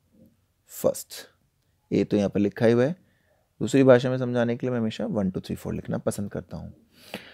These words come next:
In which category will keep electronic waste? तो भाई हम सब जानते हैं प्लास्टिक के ऊपर इतनी मुहिम चल रही है, सिंगल यूज़ प्लास्टिक को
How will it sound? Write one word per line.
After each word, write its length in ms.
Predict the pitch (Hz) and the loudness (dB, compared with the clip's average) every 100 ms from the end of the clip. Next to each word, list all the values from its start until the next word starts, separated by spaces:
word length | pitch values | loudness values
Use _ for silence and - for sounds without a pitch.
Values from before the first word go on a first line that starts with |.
| _ | _
In 100 | - | 6
which 200 | 147 170 | 8 8
category 400 | 202 170 165 170 | 8 6 6 4
will 140 | 165 165 | 4 4
keep 180 | 170 - | 2 2
electronic 560 | 110 - 110 110 143 | -2 0 -2 0 -4
waste? 260 | - 143 - | -4 -2 2
तो 80 | 131 | 2
भाई 100 | 127 | 4
हम 100 | 131 | 2
सब 200 | 131 110 | 0 4
जानते 280 | 95 101 | 2 2
हैं 80 | 139 | 0
प्लास्टिक 400 | 120 95 - 113 - | 4 2 2 -4 2
के 80 | |
ऊपर 220 | 110 95 104 | 2 4 2
इतनी 280 | 98 - | 2 -2
मुहिम 300 | 113 110 120 | 0 2 2
चल 120 | 123 127 | 2 4
रही 100 | 127 | 4
है, 60 | |
सिंगल 320 | 123 110 104 | 2 0 2
यूज़ 140 | 107 - | 2 2
प्लास्टिक 380 | 98 - 110 - | 0 0 -4 0
को 180 | 104 | -2